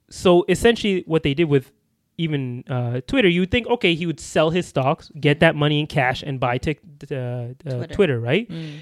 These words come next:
Speaker 1: No, what he did is tell them, "We'll give you stocks as collateral for this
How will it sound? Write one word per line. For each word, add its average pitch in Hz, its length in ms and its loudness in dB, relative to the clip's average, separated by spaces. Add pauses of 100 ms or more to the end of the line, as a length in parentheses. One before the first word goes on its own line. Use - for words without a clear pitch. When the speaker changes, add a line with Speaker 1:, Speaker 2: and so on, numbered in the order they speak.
(160)
Speaker 1:
No, 196 280 2
what 156 180 2
he 180 140 0
did 196 340 0 (260)
is 156 140 -8
tell 180 180 0
them, 165 240 -4 (220)
"We'll 143 220 -10
give 208 180 -4
you 214 100 -4
stocks 165 400 0
as 156 140 -2
collateral 151 720 4 (960)
for 185 460 2
this 139 420 0